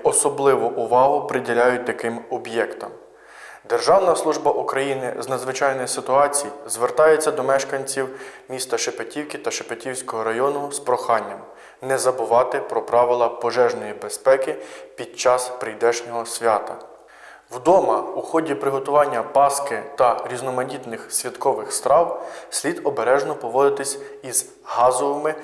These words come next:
та електричними побутовими приладами, аби не призвести до пожежі на кухні. Проявляйте особливу пильність та обережність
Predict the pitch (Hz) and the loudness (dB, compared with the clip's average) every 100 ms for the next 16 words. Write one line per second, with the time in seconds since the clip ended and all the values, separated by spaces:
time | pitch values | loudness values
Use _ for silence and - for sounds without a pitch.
0 | - - 123 - 120 117 - 143 - 151 | -6 2 2 2 -2 -4 -4 -4 -4 -6
1 | 151 147 131 117 113 123 123 120 120 - | -6 -4 -4 -4 -2 0 0 -4 -8 -4
2 | 131 120 107 98 - - - - - 123 | 0 0 -2 -8 -14 -18 -20 -8 -2 2
3 | 143 131 120 - 127 120 123 - 127 117 | 2 0 -2 -4 -4 -4 -4 -2 -4 -2
4 | 120 113 - 113 127 135 120 101 123 127 | -2 -2 -2 2 2 2 -2 -6 -6 -6
5 | 127 - - - - _ _ - - - | -8 -10 -16 -20 -20 _ _ -20 -20 -20
6 | - - 127 120 135 160 160 160 - - | -4 0 2 4 4 4 2 0 2 2
7 | 127 120 127 110 101 127 135 143 139 - | 2 0 -2 -2 -4 -2 -2 -2 -6 -10
8 | - 123 117 113 117 127 135 - - | 0 2 4 2 2 2 0 -8 -14